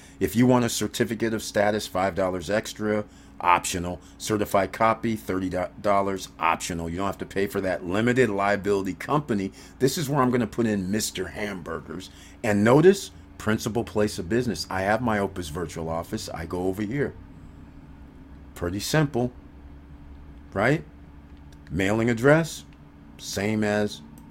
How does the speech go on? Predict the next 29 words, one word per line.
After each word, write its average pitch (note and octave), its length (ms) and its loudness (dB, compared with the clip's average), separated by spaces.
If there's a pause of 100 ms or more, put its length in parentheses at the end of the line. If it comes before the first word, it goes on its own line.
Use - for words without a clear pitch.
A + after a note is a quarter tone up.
(440)
principal G2 400 -2
address, A#2 580 2 (960)
right? C#3+ 300 2 (800)
Or C3 380 8 (200)
you A#2 120 2
can A2 120 0
put A2+ 200 -2
in G#2 80 0
another G2 360 2
address F2+ 380 -6
as D#2 120 -12
well G2+ 260 4
if E2 100 -10
you D#2 80 -6
want, G2 280 -4
but G2+ 200 0 (440)
I F2+ 80 -2
would F2+ 140 -4
recommend F2 440 -4
using D#2 240 -8
the D#2 80 -8
same B2 360 2
because F2+ 420 -6
Opus G2 320 -2
Virtual F#2 360 -4
Office C#3 340 4
will A#2 100 0
mail C3 340 4
you G#2+ 320 0